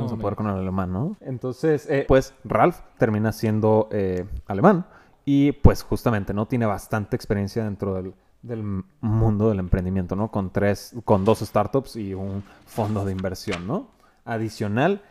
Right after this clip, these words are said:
Speaker 1: eh, y algo que me parece bien interesante, o bueno, antes de entrar a esa parte, eh, esta incubadora de América Latina, a final de cuentas, el nombre que le van a poner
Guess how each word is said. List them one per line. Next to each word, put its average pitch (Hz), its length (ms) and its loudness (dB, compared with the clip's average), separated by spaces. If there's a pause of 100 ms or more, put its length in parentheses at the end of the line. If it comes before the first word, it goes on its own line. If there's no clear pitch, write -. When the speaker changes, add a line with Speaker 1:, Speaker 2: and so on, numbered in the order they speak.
(140)
Speaker 1:
eh, 110 160 0
y 110 140 2
algo 147 200 6
que 147 80 0
me 120 80 0
parece 120 240 -2
bien 139 120 -2
interesante, 143 600 -4 (680)
o 240 140 2
bueno, 127 240 2 (180)
antes 165 280 2
de 160 60 2
entrar 143 180 0
a 151 40 4
esa - 160 0
parte, 120 420 -2 (380)
eh, 123 440 2
esta 170 600 4
incubadora 147 880 4
de 110 240 0
América 113 340 0
Latina, 117 460 -4 (160)
a 120 380 2
final 151 200 6
de 165 80 4
cuentas, 170 400 2
el 123 200 2
nombre 156 260 6
que 165 100 2
le 143 80 6
van 139 140 2
a 123 80 -6
poner 175 300 4